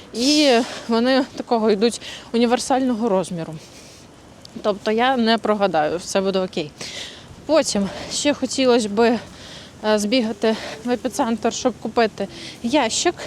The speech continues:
Я думаю, що ви пам'ятаєте з минулих відео, який ми з мамою купували.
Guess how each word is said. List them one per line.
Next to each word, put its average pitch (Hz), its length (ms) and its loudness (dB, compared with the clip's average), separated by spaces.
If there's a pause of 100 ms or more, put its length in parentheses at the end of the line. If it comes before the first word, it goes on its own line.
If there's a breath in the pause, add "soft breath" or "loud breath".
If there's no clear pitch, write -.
(160)
Я 262 180 4
думаю, 240 320 0
що - 160 -4
ви 240 60 -2
пам'ятаєте 233 680 0 (100)
з 214 80 -4
минулих 233 420 2
відео, 214 220 2
який 220 300 2
ми 214 140 2
з 202 60 -2
мамою 185 340 -2
купували. 330 580 0